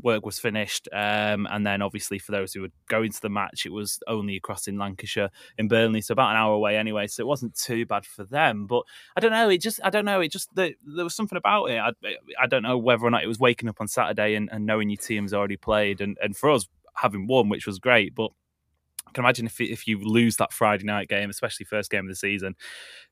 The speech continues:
might knock you back a little bit, um, in terms of enjoying your weekend, but had a fantastic weekend anyway. Um, let's sort of start to dig into the game itself then. Obviously,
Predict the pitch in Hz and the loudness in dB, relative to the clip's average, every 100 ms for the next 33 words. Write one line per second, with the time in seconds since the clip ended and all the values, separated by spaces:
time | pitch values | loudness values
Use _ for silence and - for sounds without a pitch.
0 | _ 123 139 123 135 - 113 123 - 120 | _ 4 6 6 0 0 2 2 2 4
1 | 110 110 101 101 71 107 107 104 101 101 | 4 2 0 -2 2 2 4 0 -2 0
2 | - 110 104 101 104 120 107 101 104 104 | 4 4 4 0 2 4 4 4 2 0
3 | - 104 104 110 - - - 139 139 139 | 0 0 0 0 -4 -12 2 4 6 6
4 | 175 151 156 147 143 139 - 147 131 110 | 4 4 4 4 6 4 8 8 8 6
5 | 104 117 131 156 180 175 - - 151 156 | 8 8 10 8 8 4 4 4 4 4
6 | - - 160 135 143 - 147 131 135 135 | 2 4 2 2 -4 2 2 4 2 0
7 | - 127 113 104 110 110 104 - - 104 | -2 -2 -2 0 0 0 -2 -6 -4 -4
8 | 98 - 101 101 101 - 107 95 | -4 -6 -8 -8 -8 -8 -6 -6